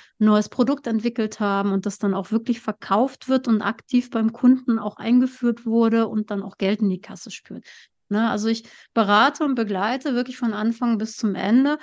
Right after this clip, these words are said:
Wir probieren aus, wir lernen es gemeinsam von unseren Fehlern, wir, ähm, leben von den Emotionen, die da erzeugt werden, weil letztendlich, ähm, geht's mal auf und mal ab.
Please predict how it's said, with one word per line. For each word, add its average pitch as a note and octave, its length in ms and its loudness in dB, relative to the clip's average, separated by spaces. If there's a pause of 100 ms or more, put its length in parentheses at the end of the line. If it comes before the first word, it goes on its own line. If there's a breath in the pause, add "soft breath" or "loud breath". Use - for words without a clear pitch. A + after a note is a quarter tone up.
(240 loud breath)
Wir A3+ 100 -6
probieren G#3+ 520 -2
aus, C4 400 0
wir A#3 80 2
lernen A3+ 300 2
es A3+ 80 -10
gemeinsam A3 500 2
von A3+ 180 -2
unseren G3 360 -4
Fehlern, C4 560 2 (340 loud breath)
wir, G#3 420 2 (580 soft breath)
ähm, F#3+ 600 -4
leben C#4 480 2
von B3 220 0
den A#3 120 2
Emotionen, A3+ 640 -2
die B3 100 0
da G#3+ 80 -4
erzeugt G#3 600 -4
werden, G3+ 440 0 (240 loud breath)
weil A3+ 120 2
letztendlich, B3+ 880 -2
ähm, A3 220 2
geht's A#3 220 -6
mal A#3+ 140 -2
auf A#3+ 260 -4
und B3+ 140 4
mal G#3 140 2
ab. C#4 160 -2